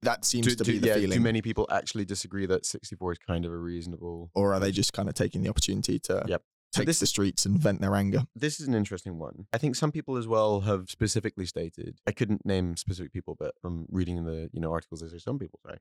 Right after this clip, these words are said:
Speaker 2: that these decisions are more politically driven from trade unions. And this kind of relates to what we were saying before, like, what happens when trade unions, normally trade unions are catching up with bargaining power, and we assume that they're on the right side because they tend to be the weaker part of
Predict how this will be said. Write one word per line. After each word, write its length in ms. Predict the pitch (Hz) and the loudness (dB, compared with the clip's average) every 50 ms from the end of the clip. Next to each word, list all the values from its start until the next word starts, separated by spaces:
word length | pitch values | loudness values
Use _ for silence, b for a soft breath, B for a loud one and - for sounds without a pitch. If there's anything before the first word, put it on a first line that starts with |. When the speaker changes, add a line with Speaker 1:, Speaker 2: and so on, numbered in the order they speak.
| _ - | _ -2
Speaker 2:
that 120 | 104 113 107 | -2 0 2
these 160 | 117 113 107 | 2 0 0
decisions 600 | 101 113 - - 123 113 101 110 104 104 101 101 | -2 -6 -6 -4 -4 -2 0 0 0 0 0 0
are 260 | 80 98 101 101 98 | 2 2 2 2 2
more 380 | 101 104 104 104 104 101 101 - _ - | 0 0 0 0 0 -2 -4 -4 _ 0
politically 360 | 127 131 - - - 104 92 | 0 0 0 0 -2 -2 0
driven 480 | 82 92 87 80 87 87 85 85 85 - | 2 0 0 0 -2 -4 -4 -4 -6 -2
from 120 | - 104 92 | 0 0 2
trade 220 | - 107 98 92 | 2 0 0 0
unions. 440 | 98 104 113 131 196 240 - - _ - | 0 0 0 0 -2 -4 -8 -14 _ -2
And 180 | - 127 123 110 | 2 2 2 4
this 300 | 127 143 135 - - - | 4 4 4 2 0 -2
kind 160 | - 120 110 | -2 0 2
of 40 | 104 | 2
relates 280 | 101 101 98 - - - | 4 2 2 0 0 -4
to 60 | 117 | -6
what 40 | - | -6
we 60 | 101 | -4
were 20 | |
saying 200 | 98 107 98 95 | 0 0 0 0
before, 220 | 90 - - 101 95 | 0 -2 0 0 2
like, 140 | 92 80 | 2 2
what 140 | 95 92 73 | 2 0 0
happens 180 | 95 92 95 92 | 0 -2 -4 -6
when 80 | 92 | -6
trade 200 | 85 98 95 85 | -4 -4 -4 -4
unions, 320 | 87 90 90 87 87 85 _ _ - | -4 -4 -4 -6 -8 -10 _ _ 2
normally 340 | 139 127 131 147 156 147 131 | 4 6 6 6 6 4 2
trade 220 | - - 127 117 | 2 0 -2 -2
unions 400 | 110 113 110 107 104 104 98 - - - | -2 -4 -2 -2 -2 -4 -4 -4 -4 -4
are 80 | 104 | -4
catching 340 | - - - - - - 117 | -2 -4 -6 -4 0 0 0
up 100 | 107 - | 2 0
with 120 | 104 87 | -2 -2
bargaining 300 | 95 98 92 90 90 85 | 0 0 0 0 -4 -6
power, 220 | - - 87 87 87 | -2 0 0 0 0
and 120 | 90 92 | 0 0
we 80 | 90 87 | -2 0
assume 340 | 85 - - - 123 110 101 | 0 0 2 2 4 4 2
that 100 | 98 - | 2 2
they're 140 | 95 92 | 2 2
on 60 | 90 87 | 2 0
the 80 | 87 | 0
right 180 | 87 87 - - | 0 0 -2 0
side 240 | - 90 85 85 76 | 0 0 0 0 -2
because 220 | - - 95 85 | -6 -8 -6 -4
they 100 | 95 87 | -4 -2
tend 160 | 98 95 87 | -2 -4 -6
to 60 | 85 | -6
be 80 | - 90 | -8 -8
the 80 | 85 82 | -6 -6
weaker 240 | 87 82 - - | -8 -8 -10 -6
part 180 | - - 92 - | -2 -2 -2 -2
of 60 | - | -4